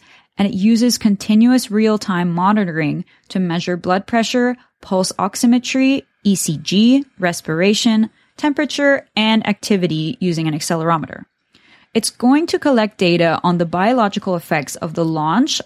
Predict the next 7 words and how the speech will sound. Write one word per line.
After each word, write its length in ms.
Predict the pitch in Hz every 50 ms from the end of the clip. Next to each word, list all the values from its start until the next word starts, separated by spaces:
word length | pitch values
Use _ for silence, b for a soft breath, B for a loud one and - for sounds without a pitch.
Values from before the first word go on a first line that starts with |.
| _ -
of 160 | 175 160 156
weightlessness, 840 | 160 190 226 247 - 262 262 254 - 247 247 254 254 247 - - - b b b b b
re-entry, 680 | - 170 220 247 262 - 208 214 208 - - 196 175 - -
and 320 | 202 220 233 233 220 202
landing 500 | 190 190 202 220 220 196 165 156 160 - -
on 220 | 180 190 185 190 175
Kelly 480 | - 214 202 202 190 170 165 170 185